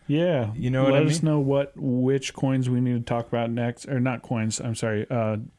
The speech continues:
Speaker 2: Jargon.
Speaker 1: terminologies, jargon.
Speaker 2: That's all right, man. You've been in front of that mic for an hour and a half almost, man.
Speaker 1: Yeah.
Speaker 2: You
Speaker 1: No,
Speaker 2: know,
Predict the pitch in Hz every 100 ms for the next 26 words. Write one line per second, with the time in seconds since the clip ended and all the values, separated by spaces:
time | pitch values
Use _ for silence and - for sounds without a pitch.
0 | _ - 131 123 123 113 117 113 117 110
1 | 110 113 - 123 110 110 110 110 107 -
2 | - - 180 82 78 82 104 135 135 90
3 | - 82 78 71 78 82 - 73 76 80
4 | 78 80 78 71 71 58 139 117 135 123
5 | - - - 85 80 78